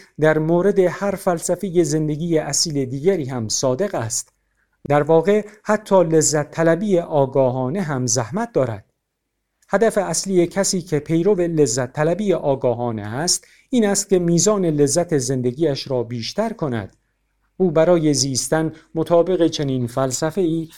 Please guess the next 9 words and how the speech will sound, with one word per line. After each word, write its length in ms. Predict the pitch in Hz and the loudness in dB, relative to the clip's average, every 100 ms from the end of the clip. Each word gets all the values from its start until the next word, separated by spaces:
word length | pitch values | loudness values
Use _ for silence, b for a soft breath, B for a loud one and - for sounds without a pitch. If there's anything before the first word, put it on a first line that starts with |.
| B | B
زمانی 480 | 165 185 202 208 185 | -4 -2 0 0 0
را 160 | 165 151 | 2 2
به 140 | 147 | 0
جستجو، 720 | 123 131 117 - 127 139 196 185 B B | -4 -4 -4 -4 -4 -2 -4 -6 B B
ارزیابی 760 | 143 135 127 127 127 156 160 208 | -4 -2 -2 -4 2 2 2 -2
و 160 | 170 165 | 0 2
ردبندی 720 | 156 143 147 147 156 196 185 | 2 0 0 0 -2 -2 -2
منابع 500 | 170 156 147 170 156 | -2 -4 -2 0 0
لذت 480 | 139 127 117 147 | 0 -2 0 -4